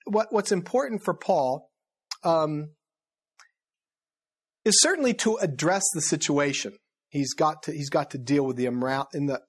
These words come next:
the immorality of the situation. But, but the reason it's really important for Paul to address this is because it's threatening the identity of, of the Christian community there in Corinth. And the underlying question in the whole thing is, how can the church support,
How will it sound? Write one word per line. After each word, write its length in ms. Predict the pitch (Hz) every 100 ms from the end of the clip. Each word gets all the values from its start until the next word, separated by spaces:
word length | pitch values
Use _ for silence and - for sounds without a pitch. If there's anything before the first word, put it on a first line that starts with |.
| 190
the 160 | 147
immorality 580 | 160 151 131 143 147 131
of 80 | 120
the 60 | 120
situation. 600 | - 131 139 135 - 123
But, 140 | 147 -
but 280 | 147 156 151 -
the 80 | 147
reason 420 | 135 160 247 233
it's 140 | 151
really 180 | 165 170
important 400 | 143 - 160 143
for 80 | 131
Paul 240 | - 151
to 100 | 143
address 300 | 123 120 190 226
this 140 | - 123 - - - -
is 120 | 165
because 300 | 180 190 165
it's 180 | 170 - - -
threatening 640 | 185 196 247 240 254 247
the 360 | 220 175 160 170 - -
identity 960 | 151 135 120 160 214 196 - 113 110 _ _ _ -
of, 220 | 143 135 -
of 140 | 143
the 80 | 135
Christian 340 | - 170 -
community 360 | 143 156 160 143
there 180 | 127 123
in 60 |
Corinth. 420 | 120 165 143 110 - - _ _ - - -
And 80 | 170
the 120 | 170
underlying 540 | 208 208 226 196 175 151
question 640 | - 226 226 - 151 139 -
in 200 | 175 151
the 80 | 143
whole 320 | - 147 143
thing 340 | - 131 143 147 - -
is, 240 | 175 160 - -
how 300 | - 226 320
can 200 | 339 320
the 120 | 320
church 360 | - - 226 -
support, 800 | - - 202 - 220 151 -